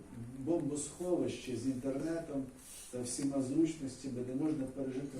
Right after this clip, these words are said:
навіть ядерний вибух, бункер.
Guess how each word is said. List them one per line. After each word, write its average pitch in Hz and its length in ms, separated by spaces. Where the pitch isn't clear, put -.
навіть 127 340
ядерний 131 680
вибух, 135 360
бункер. 151 500